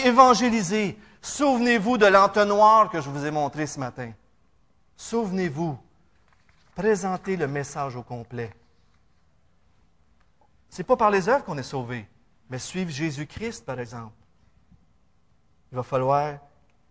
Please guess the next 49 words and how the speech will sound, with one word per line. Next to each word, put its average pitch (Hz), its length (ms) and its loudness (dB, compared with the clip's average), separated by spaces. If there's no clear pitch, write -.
que 143 80 -14
tu - 160 -16
t'abandonnes 131 540 -6
complètement. 120 640 -10
Vous - 60 -20
savez 190 180 -8
qu'est-ce - 180 -12
qui 220 120 -4
résume 190 320 -2
toute 247 160 -8
l'obéissance, 196 640 -6
en 190 60 -12
d'autres 156 260 -10
mots ? 196 140 -14
Si 170 140 -16
je 147 60 -10
vous 170 120 -6
dirais 190 240 -4
ce 233 100 -14
matin, 175 340 -10
le 147 80 -6
premier 196 300 -2
commandement, « 196 520 -6
Tu 135 80 -16
n'auras 127 200 -6
pas 143 160 -4
d'autre 135 220 -6
Dieu 131 160 -8
devant 127 220 -8
ma 117 120 -12
face. » - 400 -20
Tu - 120 -12
aimeras 139 280 0
le 143 60 -2
Seigneur 139 320 -8
ton 135 220 -8
Dieu 135 160 -10
de 131 60 -6
tout 156 140 -16
ton 139 200 -10
cœur, 127 200 -12
de 123 60 -10
toute 143 180 -14
ta 127 120 -10
force, 127 260 -12
de 127 80 -20
toute - 80 -20
ta 135 100 -8
pensée. 120 460 -16